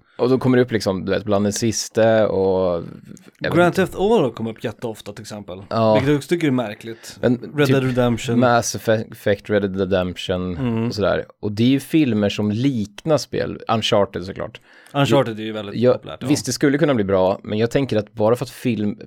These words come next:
Speaker 1: bara för att spelen är gjorda för att vara som en film så behöver det inte bli en bra film.
Speaker 2: Nej.
Speaker 1: Förstår du vad jag menar? Att jag försöker, jag försöker göra skillnad därifrån, liksom att, ja. Sen att någon av de här skulle kunna bli en bra film, det är en annan sak.
Speaker 2: Ja,
Speaker 1: Det, det,
Speaker 2: absolut.
Speaker 1: de skulle ju ändå kunna vara med på våra listor.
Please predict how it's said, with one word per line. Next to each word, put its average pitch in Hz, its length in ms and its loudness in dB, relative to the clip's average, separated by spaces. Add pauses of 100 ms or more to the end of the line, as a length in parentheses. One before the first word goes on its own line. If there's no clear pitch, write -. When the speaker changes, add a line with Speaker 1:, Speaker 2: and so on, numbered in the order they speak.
Speaker 1:
bara 107 140 -2
för 127 60 -8
att 120 60 -8
spelen 131 380 0
är 120 40 4
gjorda 101 220 0
för 104 140 -4
att 95 180 -4
vara 98 260 2
som 101 160 -6
en 95 60 -8
film 92 480 -2
så 98 120 -12
behöver 95 280 -4
det - 60 0
inte - 140 -10
bli 92 160 -4
en 92 100 -4
bra 90 240 -2
film. 95 600 -6
Speaker 2:
Nej. 139 140 0
Speaker 1:
Förstår 120 180 2
du 101 60 4
vad 101 60 2
jag 101 60 0
menar? 95 140 0
Att - 280 -4
jag 104 120 0
försöker, 110 640 0
jag 104 180 -2
försöker 110 240 -2
göra 104 100 6
skillnad 104 400 0
därifrån, 95 480 0
liksom 90 220 -6
att, - 280 -12 (400)
ja. 92 240 0 (200)
Sen 123 200 2
att 127 100 0
någon 127 160 4
av 113 60 4
de 107 60 2
här 104 80 0
skulle 98 220 -4
kunna 101 160 0
bli 139 180 2
en 98 80 0
bra 90 140 0
film, 80 220 -8
det 95 80 -2
är 117 40 2
en 104 60 2
annan 92 160 -2
sak. - 300 -10 (260)
Speaker 2:
Ja, 160 140 2
Speaker 1:
Det, 131 220 4
det, 120 60 2
Speaker 2:
absolut. 135 240 0
Speaker 1:
de 180 40 0
skulle 139 140 4
ju - 60 2
ändå 131 340 4
kunna 107 180 -2
vara 98 100 0
med 90 120 0
på - 80 -10
våra 95 140 -2
listor. - 360 -8